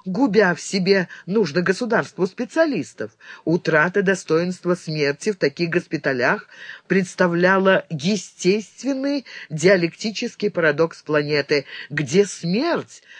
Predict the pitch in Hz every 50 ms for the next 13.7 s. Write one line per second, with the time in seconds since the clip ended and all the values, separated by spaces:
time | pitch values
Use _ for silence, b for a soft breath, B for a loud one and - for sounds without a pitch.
0 | B B - 147 147 151 175 202 240 233 226 240 262 294 294 294 277 269 240 -
1 | 165 160 135 127 190 226 - 226 214 233 262 262 208 - _ 233 247 240 247 254
2 | 262 214 202 254 233 196 160 139 156 147 135 135 - - _ _ b b b b
3 | b 135 139 151 165 165 147 131 147 135 - - - 127 127 113 - - - -
4 | 113 101 85 - - _ _ _ _ _ _ _ _ _ _ _ _ _ _ _
5 | _ _ _ _ B B B B B B B B B - - 208 220 214 220 226
6 | - _ - - - 240 214 185 160 147 147 147 147 151 151 147 - - 175 -
7 | 180 170 156 151 151 151 147 135 165 185 180 190 214 196 170 143 156 156 156 147
8 | 139 151 151 147 151 208 311 320 247 143 B B B B B B - - - 175
9 | 180 165 - - 180 185 180 170 160 147 143 151 135 120 139 139 127 123 127 127
10 | 120 - - - - - - - - B B B B B B B B - 185 202
11 | 226 214 196 160 190 196 180 - - - B B B B B - - - - 185
12 | 185 190 190 196 196 196 185 180 180 - 175 175 - 165 160 170 185 175 - -
13 | 160 160 160 151 - - 156 160 160 160 175 190 185 180